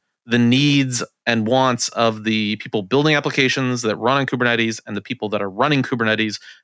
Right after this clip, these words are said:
for those developers and for end users. And that, I think, is the, the real, like, what are you missing? You're missing that connection,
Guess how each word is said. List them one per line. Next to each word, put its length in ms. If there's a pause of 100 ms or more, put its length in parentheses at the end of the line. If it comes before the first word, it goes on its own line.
for 240
those 180
developers 840
and 160
for 240
end 160
users. 420 (340)
And 180
that, 200
I 120
think, 200
is 320
the, 440 (560)
the 120
real, 400
like, 220
what 140
are 20
you 140
missing? 500 (140)
You're 100
missing 460
that 200
connection, 600